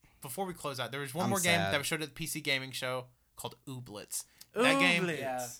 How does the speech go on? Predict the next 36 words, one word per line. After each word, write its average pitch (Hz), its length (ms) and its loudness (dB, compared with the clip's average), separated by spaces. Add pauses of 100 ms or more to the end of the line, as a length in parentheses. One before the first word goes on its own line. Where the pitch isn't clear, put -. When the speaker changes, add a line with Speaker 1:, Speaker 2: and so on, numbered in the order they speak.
Speaker 1:
looks 151 240 -2
Speaker 4:
That 160 80 0
Speaker 1:
adorable. 135 680 -2
Speaker 4:
Ooblets 190 520 -4
is, 143 260 -8 (280)
look, 147 320 -10
I 196 400 6
am 151 100 -4
a 139 80 -4
sucker 143 320 -6
for 123 120 -8
farming 139 380 0
simulators. 180 680 -2
Speaker 1:
Yes. 180 560 4 (100)
Speaker 4:
I'm 147 220 4
a 143 60 0
sucker 143 320 -2
for 127 140 -8
simulators. 175 800 -2 (680)
I'm 156 300 2
a, 151 80 -4
s-, 151 240 -10
a 147 80 -6
sucker 147 300 -4
for 113 320 -6 (120)
Speaker 3:
Pokemon. 156 680 -4 (160)
Speaker 4:
small 156 520 0
looking 156 260 -6
beautiful 151 400 -8
things. 196 800 -8 (320)
Speaker 1:
Mm-hmm. 185 60 -8
Speaker 3:
Pokemon. 123 360 -14 (140)
Speaker 4:
So - 160 -10
I 143 280 2
am, 143 180 0
I'm, 139 380 -4